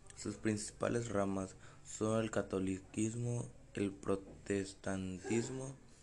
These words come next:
y la ortodoxia. Sus adherentes, llamados cristianismos, comparten la creencia de que Jesús es el Hijo de Dios y el Mesías, en griego Cristo,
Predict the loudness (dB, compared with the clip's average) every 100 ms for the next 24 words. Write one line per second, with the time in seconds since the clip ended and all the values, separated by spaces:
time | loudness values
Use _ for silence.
0 | -20 -20 -6 0 0 0 0 2 4 2
1 | 0 -6 -6 -10 -20 -20 -20 -20 -20 -20
2 | -20 -2 0 4 4 4 2 2 2 0
3 | -2 -2 -4 -6 -2 0 2 2 0 -2
4 | -6 -4 -6 -4 -6 -6 -10 -10 -12 -10
5 | -10 -10 -6 -2 0 0 0 2 2 2
6 | 2 2 2 0 2 0 0 -4 -2 -6
7 | 0 0 0 -2 0 0 2 0 0 0
8 | 2 2 2 0 -2 -10 -20 -20 -6 0
9 | 2 2 -2 0 2 2 0 -8 -20 -12
10 | -2 0 4 4 4 2 -2 -2 0 0
11 | -4